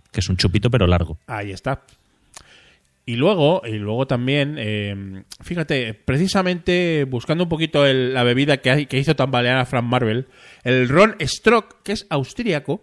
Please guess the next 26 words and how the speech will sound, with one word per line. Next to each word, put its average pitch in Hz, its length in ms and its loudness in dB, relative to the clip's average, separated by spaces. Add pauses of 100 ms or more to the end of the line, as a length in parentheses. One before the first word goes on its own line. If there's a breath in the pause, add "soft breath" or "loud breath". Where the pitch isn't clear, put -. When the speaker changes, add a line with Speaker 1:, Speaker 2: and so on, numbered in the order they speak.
(380 soft breath)
Speaker 2:
y 160 100 0
que 151 140 -4
se 143 140 -4
elabora 170 360 2
con 143 220 -2
caña 185 280 -4
de 151 60 0
azúcar 170 460 -4
y 143 160 0
un 175 100 -2
contenido 190 400 0
alcohólico 196 540 0
nada 190 220 2
despreciable 180 600 -2
de 165 380 -2
ochenta 180 500 -2
por 131 160 -2
ciento. 117 400 -6 (640 soft breath)
Tremendamente 180 600 0
popular 147 500 0
en 147 100 -8
ciertos 170 360 -8
países 151 360 -6
de 127 80 -8
Europa 185 300 -2
Central. 160 540 -6